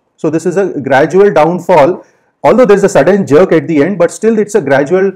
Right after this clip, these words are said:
downfall which has happened over a period of two, three years. What are the learnings for us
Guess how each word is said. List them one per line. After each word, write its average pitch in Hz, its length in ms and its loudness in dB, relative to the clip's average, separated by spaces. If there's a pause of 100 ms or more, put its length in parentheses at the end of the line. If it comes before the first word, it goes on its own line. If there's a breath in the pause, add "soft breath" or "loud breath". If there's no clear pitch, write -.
(260 soft breath)
downfall 165 460 2
which 190 120 -4
has 175 120 -2
happened 143 320 -4
over 180 180 -2
a - 20 -8
period 180 300 0
of 202 180 -2 (300)
two, 165 120 -4
three 156 140 -8
years. 123 360 -4 (180)
What 202 160 2
are 240 60 6
the 240 100 4
learnings 190 520 2
for 196 180 2
us 170 320 -2